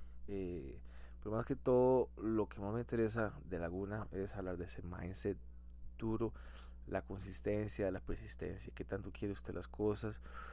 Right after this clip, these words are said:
Y yo ya he pasado por ahí, es un poco agrio, pero, pero estamos trabajándolo día a día, ¿ok?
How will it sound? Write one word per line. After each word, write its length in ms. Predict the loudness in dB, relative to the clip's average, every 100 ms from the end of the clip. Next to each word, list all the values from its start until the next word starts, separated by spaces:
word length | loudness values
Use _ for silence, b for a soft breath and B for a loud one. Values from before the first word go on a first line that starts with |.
| B B B -10 -4
Y 360 | 2 4 4 4
yo 120 | 6
ya 120 | 6
he 40 | 6
pasado 340 | 6 8 8
por 160 | 8 6
ahí, 200 | 4 2
es 600 | -2 -8 -12 -14 -12 -8
un 80 |
poco 340 | -4 -2 2 4
agrio, 400 | 6 4 2 0 -4 -10 -12 B B B B B B -4
pero, 460 | -2 0 -2 -4 -6 -8 -10 -12 -12 -12 -14 -14 -6 2
pero 140 | 4
estamos 460 | 4 0 0 -2 -10 -12 -12
trabajándolo 680 | -8 -6 -6 -6 -6 -6 -6 B B B -14 -2
día 300 | 2 4 2 0
a 60 | -10
día, 260 | -8 -8 -8 0
¿ok? 180 | 0